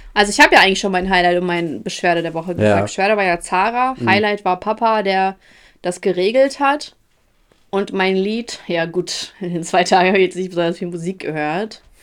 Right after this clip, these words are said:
Speaker 2: <laughs>
Speaker 1: Äh, <laughs> mein Lied,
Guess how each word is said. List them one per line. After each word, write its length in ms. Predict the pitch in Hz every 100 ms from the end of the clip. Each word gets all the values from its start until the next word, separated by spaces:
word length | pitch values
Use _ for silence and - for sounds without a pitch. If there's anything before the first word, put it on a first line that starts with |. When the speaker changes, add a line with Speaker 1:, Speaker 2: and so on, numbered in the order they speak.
| -
Speaker 2:
<laughs> 100 | - - - _
Speaker 1:
Äh, 960 | - 170 170 165 165 165 160 156 156 151
<laughs> 40 | - - 127 - - - - - - - - _ _ _ _ _ _ - - - - - -
mein 240 | 180 170
Lied, 720 | 170 185 214 220 - - -